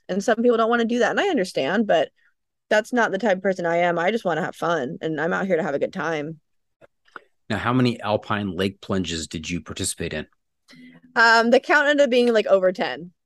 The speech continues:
Speaker 2: Wow.
Speaker 1: Yeah. Mm-hmm.
Speaker 2: That's impressive.
Speaker 1: Yeah, I, we made it a goal towards the end to do it every single day,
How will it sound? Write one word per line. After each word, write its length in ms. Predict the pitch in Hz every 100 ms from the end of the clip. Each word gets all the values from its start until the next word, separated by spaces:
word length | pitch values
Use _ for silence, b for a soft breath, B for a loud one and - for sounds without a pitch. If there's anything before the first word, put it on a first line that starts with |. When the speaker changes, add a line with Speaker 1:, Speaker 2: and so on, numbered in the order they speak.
| _ _
Speaker 2:
Wow. 920 | 92 113 156 165 151 139 117 98 87 -
Speaker 1:
Yeah. 220 | 196 143 190 - -
Mm-hmm. 280 | 302 233 220
Speaker 2:
That's 160 | 220
impressive. 600 | - - 107 107 - 82 - _ _ _ -
Speaker 1:
Yeah, 280 | 220 196 -
I, 140 | 220
we 220 | 220 262 269
made 180 | 285
it 80 | 294
a 60 | 240
goal 320 | 208 226 247
towards 340 | 240 233 202
the 160 | 190 180
end 300 | 185 196 202
to 80 | 190
do 160 | 180
it 100 | 175 -
every 280 | 190 180 190
single 320 | 185 175 170
day, 320 | 147 90 92